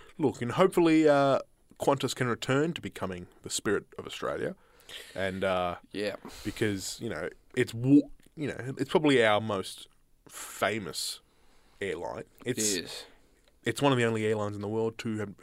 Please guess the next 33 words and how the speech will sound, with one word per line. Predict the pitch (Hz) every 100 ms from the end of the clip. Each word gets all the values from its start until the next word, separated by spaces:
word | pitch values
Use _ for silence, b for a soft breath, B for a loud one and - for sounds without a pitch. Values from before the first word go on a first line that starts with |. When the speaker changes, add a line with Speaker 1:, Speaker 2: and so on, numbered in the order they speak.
| -
Speaker 1:
to | - 101
have | 104
never | 104 98
had | 98
a | -
fatal | - 107 92
crash. | - 101 131 - _ _ _ _ b b _
Speaker 2:
Really? | - - 160 175 _ _
Speaker 1:
Which | 95 -
is | -
interesting. | 90 - - 185 B B B B B B B _
Speaker 2:
That's | 117
Speaker 1:
Have | 139
you | 143
seen | 175
Speaker 2:
good. | 151
Speaker 1:
the |
movie, | 139 127 120 110 107 b b _ -
uh, | 95
Rain | 92 107 117 127
Man? | 131 196 - _ _ _ _ _ _
Speaker 2:
I | -
haven't. | - 120 - - 135
Heard | 139 123
it's | -
good. | - 123 104
Isn't | 131 160
that | 139 80
the | 95 110
one | 110 110
they | 101
saved | - 113 104 110 - -
the | 92